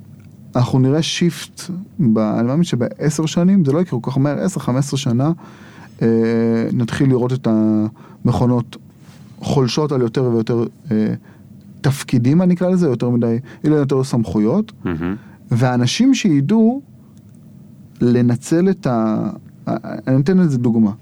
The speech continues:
Speaker 1: אם היום ילמדו אותי, אה, לצייר, נגיד, פתאום מישהו עושה לי ככה, ויש לי את כל הטכניקות של משיכות מכחול, ו-, והיכולת שלי, אה, מה, טכניקה, אתה יודע, להעביר את ה-, את המכחול וזה,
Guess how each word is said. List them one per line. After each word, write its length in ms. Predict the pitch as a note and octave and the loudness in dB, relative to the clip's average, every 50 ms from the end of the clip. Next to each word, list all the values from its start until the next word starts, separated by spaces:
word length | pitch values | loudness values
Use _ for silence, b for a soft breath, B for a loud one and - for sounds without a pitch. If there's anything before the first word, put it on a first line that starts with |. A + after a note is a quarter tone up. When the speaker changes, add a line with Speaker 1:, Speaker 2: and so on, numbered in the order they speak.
| B B B B B B B B B B B - | B B B B B B B B B B B 0
Speaker 1:
אם 160 | - A#3+ B3+ | 2 2 4
היום 220 | A#3+ G#3 A3+ A3+ A3 | 4 4 4 4 4
ילמדו 420 | G#3 F3 D3 C#3+ C3+ C3 C#3+ D#3 | 4 4 2 2 2 2 4 2
אותי, 420 | E3 D#3 - D3+ C3+ B2+ B2+ A#2+ - A#2 | 2 2 2 0 2 2 2 0 -2 0
אה, 60 | A#2+ A2+ A2 A2+ A2+ A2+ A2 G#2+ G#2 - | 0 2 2 2 0 0 -2 -4 -4 -4
לצייר, 560 | - A#2+ A#2 A2 - - A#2 G#2+ A2 B2+ G#3 - - - - | -2 -2 -2 -2 0 0 2 2 2 2 0 -4 -8 -8 -6
נגיד, 180 | C#3+ C#3+ E3+ F3+ D#3 C#3 - - - - - | -2 0 2 2 0 0 -6 -12 -20 -10 -2
פתאום 220 | - F3 F3+ F3+ | 0 2 2 4
מישהו 140 | E3 D#3+ D#3+ | 2 2 0
עושה 120 | C#3+ - C#3 | 0 0 -2
לי 100 | B2 A2+ | -2 -2
ככה, 240 | - G3 G3 G#3 | -2 -2 -2 -2
ויש 160 | E3+ E3+ E3+ - | -2 -2 -2 -4
לי 40 | |
את 60 | D3 - | -4 -2
כל 160 | - D#3 C#3 | 0 0 0
הטכניקות 540 | C3+ C#3 D3 D#3+ - F#3 F3+ F3 E3+ D#3 - | 0 0 -2 0 2 0 0 2 -2 -4 -2
של 100 | - A2 | 0 -2
משיכות 480 | - C3+ - - C#3 C#3 D#3+ E3 - | -2 -2 -4 -6 -4 -6 -6 -4 -2
מכחול, 680 | B3 A3+ - - - F3+ E3+ E3 D#3+ D#3+ D#3+ D3+ C#3+ C#3 C#3 B B B B B B - | -4 -4 -4 -4 -2 0 0 2 2 0 0 -2 -2 -4 -8 B B B B B B -2
ו-, 180 | B2+ C3+ B2+ | 0 0 2
והיכולת 460 | B2 C3 B2 C3 C3+ D3 C#3+ C#3 C#3 C#3 | 2 0 -2 -2 -2 0 0 0 0 0
שלי, 380 | - D3+ C#3 C#3 C3+ C3+ C3 C3 B B B B B B2 | 0 0 0 2 2 0 0 -4 B B B B B -2
אה, 60 | B2 A#2+ A#2+ B2 A#2+ B2 B2 B2 B2 B2 B2 B2 B2 B2 B2 B2 B2 B2 B2 A#2+ B2 B2 B2+ - | 0 2 2 2 2 2 2 2 2 2 2 2 2 2 2 2 2 0 0 0 0 0 -2 -2
מה, 200 | - - G#3+ A#3 A#3+ A3 | -2 -2 -2 -2 -2 -2
טכניקה, 380 | - E4+ D#4 - C#4 A3 - C#3+ | -2 -2 2 2 2 2 0 0
אתה 80 | C#3 | 0
יודע, 220 | F#3+ G#3 A#3+ E3 B2+ A#2 A#2+ - - A3 B3 C4 B3+ | 2 2 2 2 0 -4 -6 -6 -4 -2 0 0 0
להעביר 380 | B3 A#3 A3 G#3 C4+ C4+ B3+ | 0 0 2 2 2 0 0
את 120 | A#3+ A3+ A#3 | 0 0 0
ה-, 240 | G#3 G3+ G3+ G3+ G3 | 0 0 0 0 -2
את 100 | G3 G#3 | 0 0
המכחול 420 | F#3 F3 E3+ - E3+ A3 A3+ A3 F#3+ | 0 0 0 0 0 0 2 2 2
וזה, 320 | E3+ D3 C3 C3+ E3 | 2 2 2 2 0